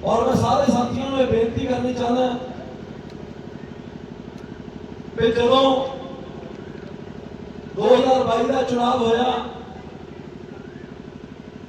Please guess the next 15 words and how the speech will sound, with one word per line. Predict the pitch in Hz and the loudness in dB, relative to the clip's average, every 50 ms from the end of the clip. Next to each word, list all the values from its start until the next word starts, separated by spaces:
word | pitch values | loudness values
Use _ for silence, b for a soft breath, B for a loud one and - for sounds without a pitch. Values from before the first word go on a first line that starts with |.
| - - - - - - - - - - - - - - - - - - - - - - - - - - - - 156 | -16 -16 -16 -14 -14 -14 -14 -14 -14 -14 -14 -14 -14 -14 -14 -12 -14 -12 -12 -12 -12 -12 -12 -12 -12 -10 -10 -8 -4
ਮੈਂ | 185 208 214 240 254 262 | 0 2 4 6 6 6
ਤੇ | 262 262 254 | 4 2 4
ਸੰਧੂ | - 233 233 247 262 269 269 | 4 4 2 2 0 0 2
ਸਾਹਿਬ | - 247 262 262 254 247 | 4 4 4 4 4 4
ਅਸੀਂ | 220 233 247 | 4 6 6
ਆਮਣੇ | 240 240 247 269 262 208 | 6 6 6 4 6 4
ਸਾਹਮਣੇ | 214 233 247 247 240 226 | 4 4 4 4 4 2
ਹੋਏ। | 190 180 165 160 165 - - - - - - - - - - - - - - - - - - - - - - - - - - - - - - - - - - - - - - - - - - - - - - - - - - - - - - - - - - - - - - | 2 0 -2 -2 -4 -6 -8 -10 -12 -14 -14 -14 -14 -14 -14 -14 -12 -12 -12 -12 -12 -14 -12 -12 -12 -12 -12 -12 -12 -14 -14 -14 -12 -12 -12 -12 -12 -12 -12 -12 -12 -12 -12 -12 -12 -12 -12 -12 -12 -12 -12 -12 -12 -12 -12 -12 -12 -12 -12 -12 -12 -12 -12 -10 -10 -4 0
ਔਰ | 208 220 233 254 254 | 2 4 6 6 6
ਉਸ | 247 - | 4 4
ਤੋਂ | - 269 262 262 | 4 6 6 8
ਬਾਅਦ | 262 262 269 269 269 - - - - - - - - - - - - - - - - - - - - - - - - - - - - - - - - - - - - - - - - - - - - - - - - - - - - - | 6 6 6 4 2 0 -4 -6 -8 -10 -10 -12 -12 -12 -12 -12 -12 -12 -12 -12 -14 -14 -14 -14 -14 -14 -12 -12 -12 -12 -12 -12 -12 -12 -12 -12 -12 -12 -12 -12 -12 -14 -14 -14 -12 -12 -12 -12 -12 -12 -12 -12 -12 -12 -14 -10 2 2
ਵਿਚਾਰਾਂ | - - - 240 226 233 254 262 262 262 | 4 4 6 6 6 8 8 6 6 4
ਦੀ | 269 254 | 4 4
ਸਾਂਝ, | - 233 233 240 262 269 277 - | 4 4 4 4 4 4 2 0